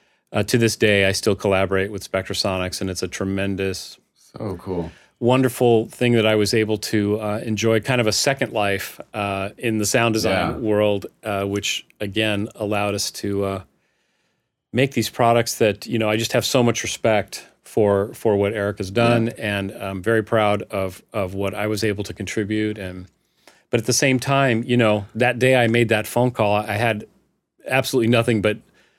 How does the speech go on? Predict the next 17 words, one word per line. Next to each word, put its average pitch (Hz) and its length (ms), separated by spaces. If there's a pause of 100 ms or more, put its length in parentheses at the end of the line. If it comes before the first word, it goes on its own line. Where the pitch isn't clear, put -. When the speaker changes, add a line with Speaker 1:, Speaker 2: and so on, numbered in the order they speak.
(600)
Speaker 1:
passion 127 440
and 110 120
love 107 320
in 110 140
the 104 60
tank, 98 440 (260)
you 117 100
know, 98 240 (100)
just - 260
like, 101 260
I - 80
just 120 160
wanna 139 160
Speaker 2:
Yeah. - 60
Speaker 1:
keep 123 160
doing 113 260
this. 85 400